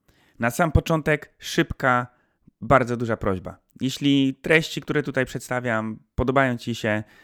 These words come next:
to obojętnie, gdzie słuchasz tego podcastu, czy na Spotify, czy na YouTube, zostaw proszę subskrypcję na YouTubie, zostaw łapkę w górę. Nie ukrywam, że pomoże mi to już w niedługim czasie zapraszać też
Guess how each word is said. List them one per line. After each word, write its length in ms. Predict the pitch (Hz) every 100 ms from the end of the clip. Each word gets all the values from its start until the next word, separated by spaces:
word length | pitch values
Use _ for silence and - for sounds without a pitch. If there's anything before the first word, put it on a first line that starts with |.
| _ _ _ -
to 160 | 117
obojętnie, 520 | - 147 139 - 120
gdzie 160 | 107 107
słuchasz 280 | - 101 98
tego 180 | 98 95
podcastu, 520 | 95 - 90 - -
czy 160 | -
na 120 | 110 107
Spotify, 600 | - 147 - - 98 101
czy 120 | -
na 80 | 101
YouTube, 400 | 107 113 101 - - _ _
zostaw 340 | - 135 135 110
proszę 300 | 113 - 101
subskrypcję 760 | - - - 104 - 101 92 - _
na 100 | 98
YouTubie, 520 | 98 110 127 104 98 92
zostaw 280 | 98 104
łapkę 300 | 107 104 -
w 60 | 107
górę. 360 | 113 117 107 110 _ _ _ _ _ -
Nie 160 | 135
ukrywam, 540 | 147 156 160 127 120 113 _ -
że 140 | 113
pomoże 460 | - 123 127 120 113
mi 140 | 110
to 400 | - 107 104 101 _ _ _ -
już 280 | 110 139 113
w 40 |
niedługim 340 | 113 120 110
czasie 320 | 110 101 - 95
zapraszać 480 | 95 104 - 95
też 340 | - 98 104